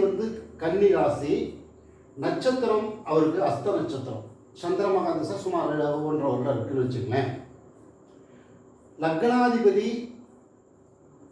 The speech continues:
ஜாதகப்படி சுயசாரம் பெற்றுள்ளார். லக்கணத்துக்கு இரண்டாம் இடத்த அதிபதி சூரியன் சந்திரசாரம் பெற்றிருக்கிறார். சந்திரன் சுயசாரம் பெற்றிருக்கிறார்.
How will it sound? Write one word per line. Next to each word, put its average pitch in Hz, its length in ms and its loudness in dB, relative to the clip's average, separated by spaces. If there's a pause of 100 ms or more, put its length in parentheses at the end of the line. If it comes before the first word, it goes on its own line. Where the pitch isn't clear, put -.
ஜாதகப்படி 202 680 2 (240)
சுயசாரம் 196 580 4
பெற்றுள்ளார். 120 500 -2 (1800)
லக்கணத்துக்கு 262 680 0
இரண்டாம் 233 400 2
இடத்த 226 280 0
அதிபதி 190 260 4 (140)
சூரியன் 214 520 4 (960)
சந்திரசாரம் 202 680 2
பெற்றிருக்கிறார். 123 580 -2 (360)
சந்திரன் 233 520 2
சுயசாரம் 175 520 2
பெற்றிருக்கிறார். 120 600 -6